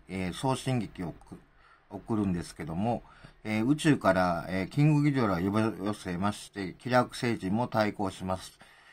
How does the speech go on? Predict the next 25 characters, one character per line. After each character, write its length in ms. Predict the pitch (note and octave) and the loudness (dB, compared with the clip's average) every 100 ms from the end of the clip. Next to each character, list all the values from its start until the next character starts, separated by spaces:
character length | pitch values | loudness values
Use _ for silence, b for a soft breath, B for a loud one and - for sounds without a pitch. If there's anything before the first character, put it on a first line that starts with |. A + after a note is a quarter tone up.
| B - | B 0
さ 140 | B2+ | 0
あ、 40 | |
キ 140 | - C#3+ | 4 4
ン 160 | D3+ | 4
グ 100 | C#3+ | 4
ギ 140 | C3+ C3+ | 2 2
ド 120 | A#2+ | 2
ラ 120 | F#2+ | 0
対 260 | - B2 F#2+ | 2 2 4
日 140 | A#2 | 2
本 260 | C3+ C3+ A2 | 4 4 2
の 80 | E2+ | -2
怪 300 | B2 C3 A#2+ | 0 0 2
獣 180 | B2+ | 0
連 240 | A#2+ A#2+ A2 | 0 0 0
合 180 | D#2+ E2 | -2 -4
な 140 | E2 | -4
ん 80 | D#2 | -4
で 140 | D2+ | -8
す 100 | D2 | -10
け 80 | D#2 | -12
ど 140 | D#2+ | -8
も、 260 | E2 G2 - b b b b | -4 -4 -6 b b b b
は 220 | - C3+ | -2 -2
い、 160 | F#2+ | -2